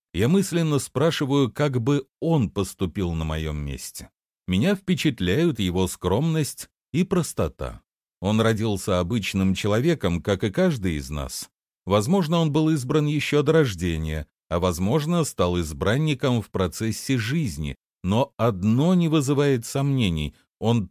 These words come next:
точно обладал всеми этими добродетелями. Ещё я научился у него человечности. Пророк относился к соседям, к нуждающимся, к простым людям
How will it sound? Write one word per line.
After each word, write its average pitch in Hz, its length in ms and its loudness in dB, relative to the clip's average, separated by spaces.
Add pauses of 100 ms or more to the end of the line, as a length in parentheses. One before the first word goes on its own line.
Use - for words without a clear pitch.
точно 147 520 0
обладал 101 560 2
всеми 101 540 0
этими 95 320 -2
добродетелями. 80 1040 -4 (440)
Ещё 101 360 4
я 190 120 6
научился 170 680 2
у 147 60 2
него 143 280 2
человечности. 127 1160 -2 (240)
Пророк 107 360 2
относился 98 760 -2
к - 60 -14
соседям, 98 760 -2 (240)
к 104 80 -6
нуждающимся, 98 1120 0 (260)
к - 120 -20
простым 113 520 2
людям 107 480 2